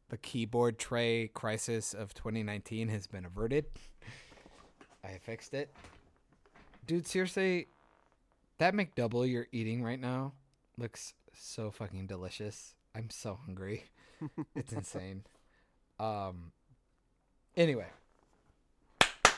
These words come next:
Fuck Michael and McDonald's. Um, look, man, my whole deal is with these movies, you're putting so much money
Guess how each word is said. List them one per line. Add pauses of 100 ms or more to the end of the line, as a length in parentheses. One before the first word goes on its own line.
(760)
Fuck
Michael (680)
and
McDonald's. (680)
Um, (1800)
look, (120)
man, (400)
my
whole
deal
is (120)
with
these
movies, (2000)
you're
putting
so
much
money